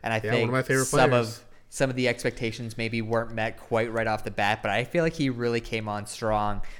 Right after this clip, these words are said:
Speaker 1: with the second half of the year. In, in my opinion, I think we saw some more reliable, uh, coverage from Isai-, Isaiah Simmons. Uh, obviously, he had that really great interception against Russell Wilson in that great game against the Seahawks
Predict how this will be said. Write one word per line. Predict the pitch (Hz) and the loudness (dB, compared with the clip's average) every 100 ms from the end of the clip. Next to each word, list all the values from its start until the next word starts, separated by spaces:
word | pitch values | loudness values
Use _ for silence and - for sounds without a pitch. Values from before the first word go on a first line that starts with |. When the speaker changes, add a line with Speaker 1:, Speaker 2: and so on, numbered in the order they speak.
| - | -10
Speaker 1:
with | 117 | -6
the | 107 | -2
second | - 104 107 | -2 -2 -2
half | 107 104 107 | 2 2 2
of | 104 | -4
the | 101 | -6
year. | 101 101 101 98 | -6 -4 -4 -4
In, | 101 113 | -4 -6
in | 117 113 | -6 -4
my | 107 107 | 0 0
opinion, | - 107 104 | 0 -2 -2
I | |
think | 101 101 | -4 -4
we | 104 | -4
saw | - 104 | -2 -2
some | - 107 | -2 -2
more | 107 107 | -2 0
reliable, | 104 101 107 110 110 110 107 - - - - | -2 -2 -2 0 -2 -4 -6 -14 -16 -18 -6
uh, | 113 107 101 107 - | 0 2 2 -2 -4
coverage | - 151 165 156 | 0 2 2 0
from | 160 151 | -4 -6
Isai-, | 135 135 139 - | 0 0 0 -2
Isaiah | 127 135 135 | -2 0 -2
Simmons. | 131 143 135 131 127 123 - | -2 -4 -2 -4 -4 -8 -8
Uh, | 101 | -4
obviously, | 104 104 113 107 120 113 110 113 | -2 -2 -4 -6 -4 -2 -2 -2
he | 113 | -2
had | 104 104 | 0 0
that | 104 101 | -2 -2
really | 107 107 | -4 -4
great | 107 104 | -4 -6
interception | 104 113 107 - 110 113 | -6 -8 -8 -6 -8 -8
against | 107 101 - | -8 -8 -6
Russell | 104 - | -6 -6
Wilson | 104 110 113 123 | -4 -4 -4 -6
in | 107 | -8
that | 98 - | -8 -6
great | 107 104 | -6 -4
game | 107 107 | -4 -6
against | 104 98 - | -6 -8 -10
the | |
Seahawks | - - 123 120 117 113 - | -8 -6 -2 2 2 0 -4